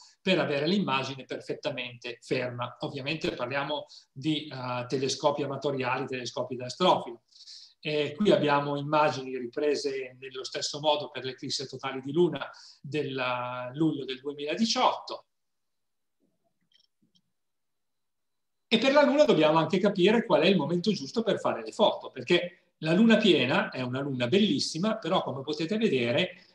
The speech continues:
non abbiamo dettagli, non abbiamo ombre, perché la luce colpisce la luna di piatto. Se noi aspettiamo la fase del quarto, otteniamo un effetto molto più, eh, gradevole e soprattutto molto più in grado di farci vedere crateri, vallate, montagne, eccetera, eccetera.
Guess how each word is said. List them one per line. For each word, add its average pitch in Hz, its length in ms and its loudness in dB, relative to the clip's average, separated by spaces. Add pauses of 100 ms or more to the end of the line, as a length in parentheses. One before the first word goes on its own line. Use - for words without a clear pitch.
non 180 200 2
abbiamo 196 420 4
dettagli, 202 580 2
non 147 160 -2
abbiamo 143 500 -2
ombre, - 260 -10
perché - 260 -2
la 220 80 2
luce 196 300 -2
colpisce 196 420 -4
la 202 80 -2
luna 127 300 -8
di 156 160 -14
piatto. - 580 -6 (180)
Se - 200 0
noi 196 200 8
aspettiamo 147 680 0
la 135 120 -6
fase 151 340 0
del 254 200 -4
quarto, 131 600 -2
otteniamo 151 680 -6
un 151 80 -6
effetto 147 540 -2
molto 180 420 0
più, 170 340 6 (360)
eh, 135 180 -6
gradevole 202 560 6
e 151 60 6
soprattutto 190 1040 -2
molto 220 300 6
più 185 140 -2
in 220 100 2
grado 165 300 4
di 139 120 -2
farci 139 340 -4
vedere 156 540 -2
crateri, 135 640 -4
vallate, 117 560 -4
montagne, 123 520 -8
eccetera, 123 360 -8
eccetera. 131 480 -6